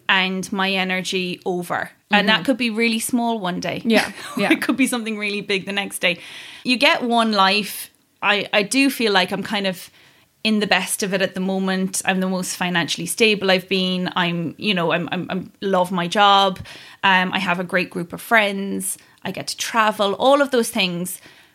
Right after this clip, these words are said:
Speaker 1: So I'm not going to sacrifice a huge amount of my time when I'm in the best part of my life
Speaker 2: Mm.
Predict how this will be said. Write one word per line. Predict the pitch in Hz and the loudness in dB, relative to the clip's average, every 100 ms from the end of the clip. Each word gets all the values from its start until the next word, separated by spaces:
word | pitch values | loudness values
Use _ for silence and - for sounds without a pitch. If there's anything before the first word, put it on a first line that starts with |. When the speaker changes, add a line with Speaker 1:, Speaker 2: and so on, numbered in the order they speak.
| _ | _
Speaker 1:
So | - 240 | -4 2
I'm | 254 262 | 6 6
not | 294 349 - | 6 4 2
going | 339 302 | 2 4
to | 262 | 2
sacrifice | - 240 - 156 - 170 - - - | 2 0 -2 -6 -2 -2 -2 -6 -8
a | |
huge | 190 233 226 208 | -4 -2 -2 -2
amount | 208 196 190 | -2 -2 -4
of | 190 | -6
my | 196 180 | -4 -2
time | 175 208 190 170 123 151 - - _ _ - 190 | -2 0 0 0 -4 -8 -14 -20 _ _ -6 2
when | 220 214 | 4 4
I'm | 214 | 2
in | 208 | 0
the | 196 | 0
best | 175 214 214 - | 0 0 -2 -6
part | - 196 185 | 0 2 2
of | 185 196 | 0 -2
my | 170 | -2
life | 160 180 127 - - 208 | 0 -2 -2 -6 -8 -6
Speaker 2:
Mm. | 185 190 | -6 -6